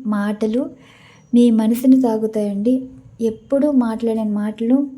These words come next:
ఆ, వాళ్ళ మాటలకి మీకు కన్నీరు వస్తుంది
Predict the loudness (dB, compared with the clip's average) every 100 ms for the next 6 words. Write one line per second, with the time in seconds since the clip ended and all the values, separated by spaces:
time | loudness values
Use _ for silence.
0 | -20 -20 -20 -20 _ -8 -4 -4 -4 -2
1 | -2 -2 -2 -4 -2 -4 0 0 0 -2
2 | -2 0 2 0 -4 -4 -4 -2 -4